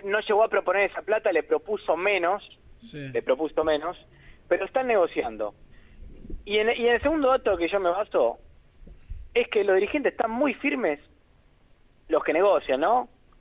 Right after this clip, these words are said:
Speaker 1: Con que sea Marco Díaz el arquero Independiente.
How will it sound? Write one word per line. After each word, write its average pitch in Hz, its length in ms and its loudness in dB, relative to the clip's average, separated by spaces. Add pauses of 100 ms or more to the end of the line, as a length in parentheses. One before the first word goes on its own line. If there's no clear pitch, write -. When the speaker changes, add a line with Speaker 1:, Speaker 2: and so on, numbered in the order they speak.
(360)
Speaker 1:
Con 165 180 -2
que 175 100 0
sea 269 180 2
Marco 240 280 0
Díaz 190 280 2
el 131 80 -2
arquero 123 240 0
Independiente. 107 640 -8